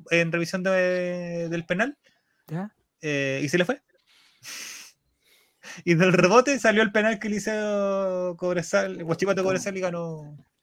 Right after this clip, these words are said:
Speaker 2: estamos mal.
Speaker 1: Mira, aquí está el tema de las manos.
Speaker 2: Ya. Pero ¿por qué ese, por qué ese jugador está con el, ah,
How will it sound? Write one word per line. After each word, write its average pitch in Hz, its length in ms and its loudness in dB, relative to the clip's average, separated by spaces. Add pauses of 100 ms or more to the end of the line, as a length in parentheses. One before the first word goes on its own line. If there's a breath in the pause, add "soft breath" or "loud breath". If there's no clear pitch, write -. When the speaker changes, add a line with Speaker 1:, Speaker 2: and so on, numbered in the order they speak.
Speaker 2:
estamos 117 280 -18
mal. 107 100 -20
Speaker 1:
Mira, 123 140 -2
aquí 151 80 0
está 180 140 -2
el 180 100 -4
tema 165 180 2
de 147 60 2
las 127 160 0
manos. 208 560 -2 (600)
Speaker 2:
Ya. - 300 -14 (400)
Pero 170 240 4
¿por 185 140 0
qué 277 100 4
ese, 233 380 4
por 196 160 0
qué 240 100 4
ese 247 140 4
jugador 202 340 4
está 202 220 0
con 185 180 -4
el, 175 160 -6
ah, 208 420 6